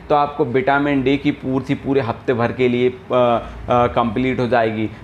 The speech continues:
तो आप विटामिन डी का भी ध्यान रखें, नियमित त-, तौर पे आप exercise करें, व्यायाम करें और आप योग, योग ज़रूर करें। अ,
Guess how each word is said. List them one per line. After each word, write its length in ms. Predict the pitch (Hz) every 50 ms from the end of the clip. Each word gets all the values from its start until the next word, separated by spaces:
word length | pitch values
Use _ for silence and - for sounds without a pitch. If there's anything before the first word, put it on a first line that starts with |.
| - -
तो 60 | 160
आप 220 | 156 151 156 127 113
विटामिन 480 | 131 131 147 139 139 139 139 131 123
डी 160 | 110 127 135
का 140 | 127 147 139
भी 140 | 131 147 147
ध्यान 320 | 143 147 143 147 147 143
रखें, 320 | 143 143 143 151 151 156 151
नियमित 440 | 147 135 127 131 131 131 135 139 -
त-, 800 | - - - - - - - - 143 139 135 135 131 131 131 131
तौर 160 | 135 135 135
पे 120 | - 139
आप 200 | 135 127 123 - - -
exercise 600 | 127 117 - - 143 135 - 139 143 143 139 -
करें, 500 | - 147 143 143 143 143 135 123 113 107
व्यायाम 480 | 123 135 135 135 139 139 143 143 143
करें 420 | 139 143 143 139 143 143 147 147 143 214 226 220 202 156 -
और 440 | - 123 127 127 131 131 127 123 -
आप 580 | - - 127 139 147 143 143 - 143 139 131 - - - -
योग, 520 | 120 113 117 127 151 165 175 160 123 107 104 - -
योग 380 | 139 135 147 160 170 175 147
ज़रूर 320 | 135 151 147 151 156 151 139
करें। 360 | 156 156 151 156 160 156 151 - - - -
अ, 280 | 139 135 135 131 135